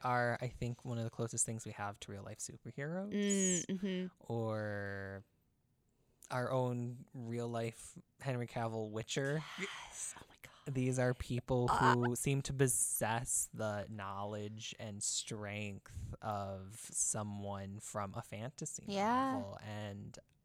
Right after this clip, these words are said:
Speaker 1: that's incredibly appealing and interesting to read about.
Speaker 2: Yeah.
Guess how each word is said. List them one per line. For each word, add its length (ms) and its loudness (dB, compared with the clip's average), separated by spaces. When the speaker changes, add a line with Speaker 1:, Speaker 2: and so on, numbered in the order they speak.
Speaker 1:
that's 400 -4
incredibly 720 -4
appealing 600 -2
and 220 -2
interesting 480 -2
to 100 -8
read 160 -4
about. 380 -12
Speaker 2:
Yeah. 260 0